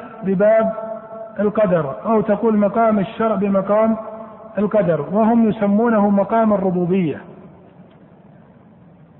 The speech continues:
وهذه حال تعرض لغلاة الصوفية، ولا سيما من المتصوفة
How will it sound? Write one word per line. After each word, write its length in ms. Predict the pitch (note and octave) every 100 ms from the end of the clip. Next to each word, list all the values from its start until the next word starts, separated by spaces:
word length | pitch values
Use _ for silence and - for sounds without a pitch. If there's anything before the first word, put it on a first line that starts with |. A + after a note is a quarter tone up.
| - - -
وهذه 420 | F3+ F#3+ A3 G3+ F#3
حال 500 | - A3 A3 A#3+ A#3 - - - - - - - - - - - - - - - -
تعرض 340 | A#3 A#3 A#3+ A3
لغلاة 500 | A3 G3+ A3+ A3+ G3+
الصوفية، 680 | - G3 E3+ G#3+ G3 C#3+ G#2+ - - - - - - - -
ولا 200 | F#3+ G3+
سيما 440 | F#3+ A3 A3+ G#3+ G#3
من 160 | G#3
المتصوفة 960 | G#3 G3 F#3+ F#3+ F#3 A3 A#3 A3+ A3+ A#3